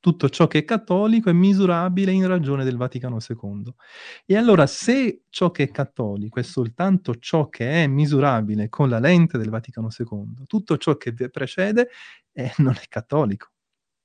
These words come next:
Questo è quanto dicono anche alcuni vescovi. Qualche vescovo ascoltato con le orecchie di una persona a me molto cara diceva proprio questo, diceva che la Chiesa è nata dal Vaticano secondo. Aberrazione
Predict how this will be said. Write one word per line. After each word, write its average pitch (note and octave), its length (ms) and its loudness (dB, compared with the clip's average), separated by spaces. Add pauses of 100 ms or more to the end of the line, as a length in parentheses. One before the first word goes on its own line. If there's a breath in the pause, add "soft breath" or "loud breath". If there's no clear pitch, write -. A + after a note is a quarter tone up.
(840)
Questo F#3+ 300 0
è C3 60 2
quanto F3 340 4
dicono D3+ 280 0
anche E3 200 0
alcuni C#3+ 260 -2
vescovi. C#3 560 -2 (380)
Qualche D#3 380 -2
vescovo G3 580 -6
ascoltato F#3+ 800 -6
con E3+ 180 0
le E3 80 2
orecchie G3 380 0
di D#3 60 0
una D#3 100 0
persona F3 320 -2
a - 20 2
me F#3+ 140 2
molto G#3 480 0
cara G#3+ 400 0 (440 loud breath)
diceva A3+ 400 0
proprio A#3+ 300 2
questo, A3+ 560 2 (240 loud breath)
diceva G3 560 2
che G#3+ 640 0
la F#3+ 160 0
Chiesa G#3+ 360 0
è F3+ 60 4
nata G3+ 400 0
dal G#3 260 0
Vaticano F#3 500 0
secondo. B2+ 720 -2 (800)
Aberrazione D3 1000 -6